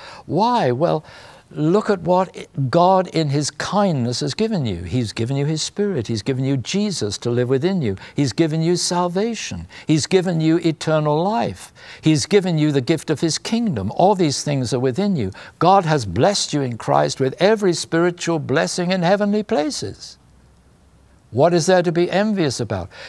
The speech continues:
You see, you have the richest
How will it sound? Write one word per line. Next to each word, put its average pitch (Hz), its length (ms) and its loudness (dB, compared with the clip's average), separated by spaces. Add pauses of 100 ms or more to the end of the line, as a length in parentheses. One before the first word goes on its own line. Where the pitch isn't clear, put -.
You 156 80 2
see, 175 180 2
you 180 440 4
have 156 800 0 (920)
the 135 160 2
richest 208 800 0